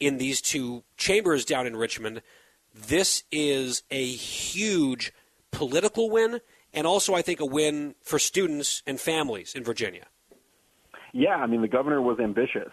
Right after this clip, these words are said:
Speaker 2: He, he didn't just take the easy way out, which is to say the localities have the right to do it. He, he literally kept his, uh, campaign pledge. And,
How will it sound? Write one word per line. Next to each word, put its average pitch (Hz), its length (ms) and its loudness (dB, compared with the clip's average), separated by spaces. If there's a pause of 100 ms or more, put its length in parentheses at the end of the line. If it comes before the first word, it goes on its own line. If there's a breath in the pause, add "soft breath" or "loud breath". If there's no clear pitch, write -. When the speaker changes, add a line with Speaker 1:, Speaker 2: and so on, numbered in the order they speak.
(140)
Speaker 2:
He, 117 100 -2
he 117 180 2
didn't 127 240 2
just 117 200 0
take 120 180 0
the 113 60 -4
easy 110 260 2
way 101 240 4
out, 107 320 0
which 95 120 -14
is 92 140 -16
to 98 140 -18
say 98 160 -6
the 92 100 -8
localities 98 600 -2 (460)
have 104 120 -2
the 98 80 2
right 95 180 2
to 92 80 -12
do 95 220 2
it. 107 80 0
He, 104 100 -4 (140)
he 107 120 -2
literally 113 560 4
kept 117 200 -2
his, 107 200 0
uh, 104 220 4 (260)
campaign 139 380 0
pledge. - 420 -8
And, 101 280 -2